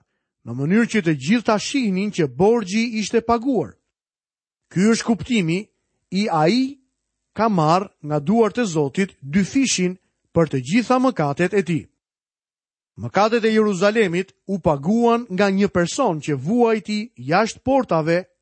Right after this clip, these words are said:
të tij. Ky është ndryshimi midis marrëveshjes së Zotit me njerëzit e tij në Testamentin e Vjetër dhe me ne në kohën tonë. Kjo në fakt e ndan krishterimin nga të gjitha fet pagane dhe nga ligji i Mojsiut.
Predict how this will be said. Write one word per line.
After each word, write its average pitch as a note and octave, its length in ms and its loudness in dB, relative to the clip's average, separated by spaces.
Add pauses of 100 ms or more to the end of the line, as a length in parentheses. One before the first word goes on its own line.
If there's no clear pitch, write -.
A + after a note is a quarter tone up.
të A3 100 0
tij. D3+ 220 -6 (1080)
Ky B3 140 2
është A3 120 -2
ndryshimi B3+ 460 2
midis G3+ 400 0
marrëveshjes F#3 720 2
së C4 120 -6 (100)
Zotit E3+ 380 -2
me F3+ 120 0
njerëzit C#3+ 460 -2
e C3 100 -2
tij F#3+ 240 0 (480)
në E3+ 180 -4
Testamentin B3 640 0
e C4+ 80 0
Vjetër F3+ 380 -2 (480)
dhe D3+ 240 0
me A#3 160 0
ne C4 160 2 (480)
në F3 160 0
kohën C#3 320 -6
tonë. F3 240 0 (960)
Kjo F#3+ 160 0
në F#3 160 2
fakt A3+ 240 0
e G#3 80 0
ndan A3 240 0
krishterimin G#3 800 0 (160)
nga E3 160 0
të D3+ 80 -4
gjitha F#3+ 400 0
fet - 400 -2
pagane E3+ 520 0 (540)
dhe D#3 220 -2
nga E3+ 160 4
ligji G#3 560 0
i G3 120 -2
Mojsiut. G3 520 -2